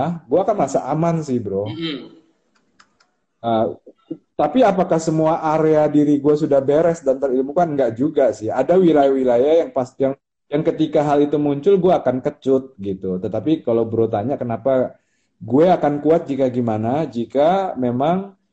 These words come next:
Speaker 1: aku terilmukan melihat segala sesuatu. Ilmu itu sekali lagi bukan masalah sesuatu yang tertulis di kampus, tapi kemampuan kita memahami sesuatu yang sedang terjadi. Yang kedua, gue akan kuat jika gue produktif, bro.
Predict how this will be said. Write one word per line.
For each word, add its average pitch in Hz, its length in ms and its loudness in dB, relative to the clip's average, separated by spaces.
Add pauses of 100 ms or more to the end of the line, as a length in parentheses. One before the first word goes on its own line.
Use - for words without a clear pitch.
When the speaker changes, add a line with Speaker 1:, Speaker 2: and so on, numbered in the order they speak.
Speaker 1:
aku 113 320 -4
terilmukan 156 840 0
melihat 113 420 0
segala 107 320 -2
sesuatu. 104 500 -2
Ilmu 135 300 0
itu 131 320 0
sekali 123 220 -2
lagi 127 180 0
bukan 131 240 -2
masalah 113 560 -2
sesuatu 120 400 -4
yang 117 80 -4
tertulis 113 360 -6
di 113 120 -6
kampus, 123 520 -2
tapi 147 440 -6 (340)
kemampuan 120 460 -2
kita 123 400 0 (160)
memahami 131 760 0
sesuatu 113 460 -6
yang 120 120 -2
sedang 104 280 -4
terjadi. 98 320 -2 (100)
Yang 139 180 0
kedua, 135 600 2 (460)
gue 151 280 2
akan 170 380 2
kuat 180 320 0
jika 147 240 0
gue 143 240 2
produktif, 160 680 0
bro. 110 520 -2